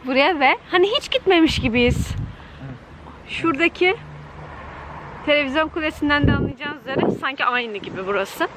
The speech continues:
Speaker 1: Ama ilk izlenimlerimi söylemem gerekirse sevmedim burayı. Çok pis. Ve yani Almanya'da gördüğüm en pis yerlerden birisi ola-, yer olabilir. Böyle hiç,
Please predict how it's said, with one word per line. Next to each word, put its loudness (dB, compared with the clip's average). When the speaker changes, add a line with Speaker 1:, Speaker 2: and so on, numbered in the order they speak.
Speaker 1:
Ama 4
ilk 0
izlenimlerimi 0
söylemem 2
gerekirse 0
sevmedim 0
burayı. 0
Çok 0
pis. -6
Ve 2
yani 4
Almanya'da 2
gördüğüm -4
en -2
pis -8
yerlerden 2
birisi 0
ola-, -6
yer 2
olabilir. 0
Böyle -2
hiç, 2